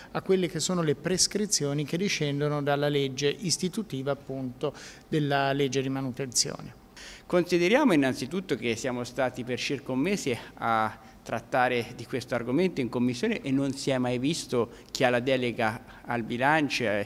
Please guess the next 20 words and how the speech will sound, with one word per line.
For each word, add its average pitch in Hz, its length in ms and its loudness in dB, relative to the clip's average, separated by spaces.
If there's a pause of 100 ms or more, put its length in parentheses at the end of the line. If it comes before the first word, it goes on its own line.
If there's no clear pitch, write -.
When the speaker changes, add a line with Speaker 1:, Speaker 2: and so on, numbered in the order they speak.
(160)
Speaker 2:
agli 113 100 -6
affari 107 300 -4
istituzionali. 110 840 0 (420)
Il, 85 180 -8
eh, 95 400 -10
Gianni 113 600 0
non 101 120 -8
l'abbiamo 101 480 -4
assolutamente 107 1000 -4
visto 143 400 -4 (340)
in 127 380 0
commissione. 110 840 -4 (600)
Non 175 300 4
solo, 135 600 0 (280)
presenta 196 720 2
une-, 185 360 2 (400)
una 165 420 0
serie 185 380 -2
di 170 200 -2
emendamenti 170 1160 -2